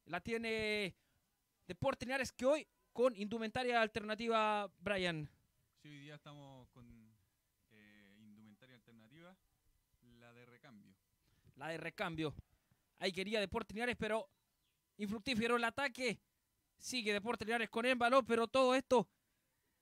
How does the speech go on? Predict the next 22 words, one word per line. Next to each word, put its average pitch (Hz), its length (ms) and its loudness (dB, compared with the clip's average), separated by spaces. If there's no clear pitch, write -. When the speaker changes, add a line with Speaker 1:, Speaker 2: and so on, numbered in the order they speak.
Speaker 1:
en 208 480 -6
propia 269 440 4
área. 262 320 4
Intenta 196 420 -6
salir 220 280 -4
Monsalve. 226 600 2
Monsalve 240 500 0
ahí 247 220 0
abre, 247 460 2
quiere 262 260 -2
intentar 240 380 0
con 240 180 0
Orellana, 240 460 2
sin 247 160 -6
embargo 240 500 2
es, 233 160 -2
es 220 220 -4
infructífero. 240 580 -2
La 208 220 -4
tiene 247 420 -2
ahí 247 380 0
Muñoz. 233 480 4